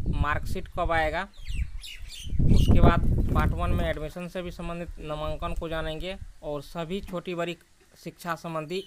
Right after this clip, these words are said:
खबर को जानेंगे। चलिए हम पहले जान लेते हैं कि इंटरमीडिएट परीक्षा का जो मार्कशीट को लेकर के यहाँ पर खबर है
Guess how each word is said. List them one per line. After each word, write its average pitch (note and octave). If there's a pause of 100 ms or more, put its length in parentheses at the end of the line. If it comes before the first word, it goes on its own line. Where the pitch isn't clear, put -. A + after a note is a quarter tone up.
(120)
खबर D#3+
को G3 (140)
जानेंगे। C#3+ (520)
चलिए F#3+
हम F#3+
पहले F#3+
जान F3+
लेते F#3
हैं F#3 (340)
कि D#3
इंटरमीडिएट D#3+ (680)
परीक्षा E3 (220)
का D#3+
जो E3
मार्कशीट E3
को -
लेकर E3
के E3
यहाँ E3
पर D#3+
खबर E3+
है D#3+